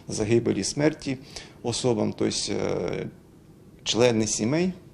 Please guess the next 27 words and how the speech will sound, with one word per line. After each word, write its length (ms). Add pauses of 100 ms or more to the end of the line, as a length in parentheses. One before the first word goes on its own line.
(260)
дружина 760
або, 680
е, 20
батьки 480
мають 440
на 60
сьогодні, 380
згідно 280
цього 180
законодавства, 720
отримувати 800 (560)
ту 160
соціальну 460
допомогу, 680
ті 220
грошові 480
виплати, 480
які 220
гарантуються 580
державою 600
в 40
разі 340 (320)
загибелі 840
військовослужбовця. 1000
Максимальний 800
сьогодні, 420
м, 140